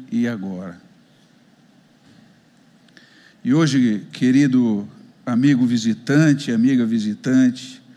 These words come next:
meu irmão, minha irmã, você precisa desse encontro com Jesus,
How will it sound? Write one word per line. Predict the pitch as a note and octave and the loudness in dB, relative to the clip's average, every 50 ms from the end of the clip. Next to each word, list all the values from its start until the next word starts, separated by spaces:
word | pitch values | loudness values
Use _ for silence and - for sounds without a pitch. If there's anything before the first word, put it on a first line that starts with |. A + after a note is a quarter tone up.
| _ - - - _ _ _ _ - | _ -20 -20 -20 _ _ _ _ -2
meu | B2 B2+ B2+ | 0 2 2
irmão, | B2 A2+ A#2 C3 C#3 C#3 C#3 C3 | 2 4 4 4 4 4 4 4
minha | B2 A#2+ A#2 A2+ | 4 2 2 2
irmã, | A2 G#2 A2 A#2+ C3+ C#3+ C#3+ C#3 B2+ - - - - - - - _ _ _ _ _ _ _ _ _ _ _ _ _ _ _ _ _ _ _ _ _ _ _ _ _ _ _ _ _ _ _ _ _ _ _ | 0 2 2 2 4 4 4 2 0 -2 -4 -10 -20 -20 -20 -20 _ _ _ _ _ _ _ _ _ _ _ _ _ _ _ _ _ _ _ _ _ _ _ _ _ _ _ _ _ _ _ _ _ _ _
você | - B2+ - - - D#3 | -8 -8 -4 -2 -2 0
precisa | D3 D#3+ D#3 D#3+ - - - D#3 D#3+ E3+ D#3 E3+ D#3+ | 0 0 0 0 0 0 0 0 0 0 0 -2 -2
desse | D3+ E3+ E3+ E3+ - - | -2 -2 -2 -2 -2 -2
encontro | F3 D#3 C#3 - - - D#3 E3+ F#3 F3 F3+ - D3+ | -2 -2 -4 -6 -4 -2 0 0 0 0 -2 -6 -8
com | - - D#3 E3 | -6 -4 -4 -2
Jesus, | D3+ F3 E3+ C#3+ A#2 A2 B2 C#3 D3 E3 E3+ - - - - - - - | -2 -2 -2 -2 -2 -2 -2 -2 -2 -4 -6 -10 -12 -16 -16 -18 -18 -20